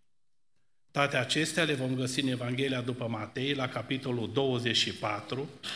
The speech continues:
cuvintele Domnului nostru Iisus Hristos. El a spus aceste lucruri și eu consider că și tot ceea ce spune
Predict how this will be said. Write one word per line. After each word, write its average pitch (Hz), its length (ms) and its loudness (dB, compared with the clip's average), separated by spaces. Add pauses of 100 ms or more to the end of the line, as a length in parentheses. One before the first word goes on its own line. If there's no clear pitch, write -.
(360)
cuvintele 131 600 2
Domnului 131 440 0
nostru 123 340 -2
Iisus 110 400 -2
Hristos. - 720 -6 (680)
El 151 240 6
a 147 80 6
spus - 540 0
aceste 127 580 0
lucruri 117 460 0
și - 200 2
eu 131 100 2
consider 127 580 -2
că 123 160 -4
și - 260 -4
tot 160 200 0
ceea 123 160 0
ce 113 240 -2 (220)
spune 139 600 2